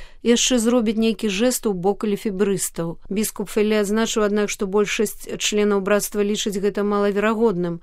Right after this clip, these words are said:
Магчыма, неабходна чакаць на наступнага папу. «Рызыкую здзівіць вас, але павінен зазначыць, што для касцела існуюць больш важныя праблемы, чым тыя, што тычацца Братства Святога Пія Дзясятага»,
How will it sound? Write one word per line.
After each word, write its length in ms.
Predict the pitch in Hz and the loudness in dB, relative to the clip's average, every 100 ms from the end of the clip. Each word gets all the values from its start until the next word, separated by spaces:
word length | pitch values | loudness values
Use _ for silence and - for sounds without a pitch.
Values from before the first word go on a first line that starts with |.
| - | -2
Магчыма, 460 | 208 214 - 247 | -2 0 0 2
неабходна 440 | 240 233 - 240 226 | 2 2 0 0 0
чакаць 360 | - - 220 | -2 -2 -2
на 140 | 226 220 | 0 0
наступнага 720 | 220 214 - 190 185 180 180 | 0 -2 -4 -4 -2 -2 -4
папу. 480 | 180 170 170 175 170 | -4 -6 -6 -8 -6
«Рызыкую 520 | 208 220 220 - 240 226 | 0 2 0 0 0 0
здзівіць 480 | 196 240 269 285 | 0 0 0 -2
вас, 240 | 190 185 - | -2 0 0
але 180 | 196 202 | 0 0
павінен 440 | 208 208 214 208 | 0 0 0 0
зазначыць, 560 | 196 190 208 233 226 190 | 0 0 0 0 0 -2
што 240 | - - | -2 -2
для 180 | 185 190 | -2 -2
касцела 500 | 196 196 - 240 233 | -4 -6 -2 0 0
існуюць 480 | 214 233 226 226 214 | 0 -2 0 -2 -2
больш 320 | 196 247 240 | 0 0 0
важныя 400 | 202 196 185 185 | -2 -2 0 -2
праблемы, 600 | 170 180 170 214 247 254 254 - - - | -2 -4 0 0 2 2 -2 -10 -18 -6
чым 260 | - 294 | 0 0
тыя, 240 | 269 226 226 | 2 2 2
што 240 | - 220 | 0 -2
тычацца 720 | - 185 208 196 208 202 196 - | -2 -2 -2 -2 0 0 0 -4
Братства 680 | 190 185 175 - 190 190 | -4 -2 -4 -8 -4 -2
Святога 400 | 185 - 185 185 | -2 -2 -4 -4
Пія 180 | 180 185 | -2 -2
Дзясятага», 760 | 180 185 - 185 170 165 170 | 0 0 -2 -2 -6 -6 -6